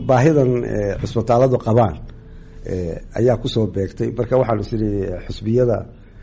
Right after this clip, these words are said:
waxay leeyihiin taageerayaal badan bay leeyihiin, ee, subscription badan bay ka helaan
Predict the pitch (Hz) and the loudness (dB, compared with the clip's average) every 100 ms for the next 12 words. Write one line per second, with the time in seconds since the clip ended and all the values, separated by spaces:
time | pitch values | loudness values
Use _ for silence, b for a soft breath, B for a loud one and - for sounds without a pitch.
0 | B B - - 113 113 113 107 101 98 | B B -18 -6 -2 0 0 0 -2 -4
1 | 95 98 104 110 117 110 104 107 98 98 | -4 -2 0 0 0 -2 -2 -4 -4 -4
2 | 98 95 110 120 - - 90 90 90 90 | -4 -4 -4 -6 -12 -8 -6 -4 -4 -6
3 | - - - - - - - 110 - - | -10 -12 -16 -18 -18 -18 -12 -8 -8 -4
4 | 120 117 107 104 107 95 - 107 98 101 | -4 -2 -2 -2 -2 -2 -4 -2 -2 -2
5 | 104 | -4